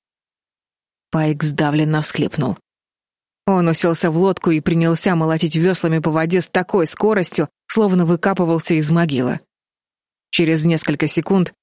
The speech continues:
его снова поглотил туман, и слышен был только отчаянный плеск весел.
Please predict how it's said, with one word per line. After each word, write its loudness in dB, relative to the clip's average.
его 0
снова 2
поглотил 0
туман, 2
и 2
слышен 0
был 0
только -2
отчаянный 0
плеск -2
весел. -2